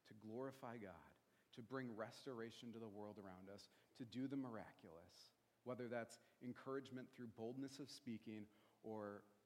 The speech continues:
real crazy wild healing. They both happen. They are both for us, and they both show the world who God is. So at this time, I'm going to pray. Pastor Jim will come up in a few minutes. We've got a special way to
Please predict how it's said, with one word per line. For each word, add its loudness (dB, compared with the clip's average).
real 6
crazy 0
wild 4
healing. -8
They -6
both -2
happen. -6
They 0
are 2
both 0
for -2
us, -8
and -10
they -8
both 0
show -2
the -2
world -4
who -14
God -8
is. -20
So 0
at -4
this -2
time, -6
I'm -4
going 0
to -4
pray. 0
Pastor -6
Jim -4
will -2
come -2
up -6
in -2
a -12
few -2
minutes. -4
We've -10
got 0
a -10
special -2
way -2
to -2